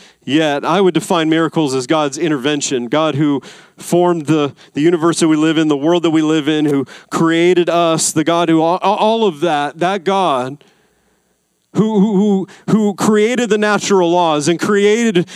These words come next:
the laws of physics, all the things that govern the world. When God intervenes in our life, and that could be what we define as a, as a big miracle, or it could just be any area in which God intervenes in my life,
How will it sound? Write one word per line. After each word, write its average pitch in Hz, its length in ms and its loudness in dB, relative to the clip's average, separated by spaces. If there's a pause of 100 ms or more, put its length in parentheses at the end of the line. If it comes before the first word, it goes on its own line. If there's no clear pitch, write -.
(100)
the 208 80 2
laws 190 300 2
of 180 100 -2
physics, 185 380 0
all 233 160 2
the 240 100 -2
things 226 200 -2
that 208 80 0
govern 220 320 0
the 202 80 2
world. 208 200 0 (160)
When 202 160 2
God 226 260 2
intervenes 220 680 0
in 240 140 0
our 208 160 2
life, 175 680 -2 (460)
and 196 120 0
that 254 140 -2
could 277 180 0
be 269 100 -2
what 262 180 2
we 240 120 -2
define 226 520 -2
as 180 160 0
a, 165 140 0 (180)
as 185 160 -2
a 143 60 0
big 214 240 -2
miracle, 240 420 0
or 226 280 -2
it - 40 -6
could 254 160 -4
just 226 200 -4
be 226 200 -2
any 277 200 0
area 247 360 0
in 196 80 2
which 196 220 -4
God 220 340 -2
intervenes 202 520 0
in 196 80 -6
my 185 100 0
life, 180 560 -4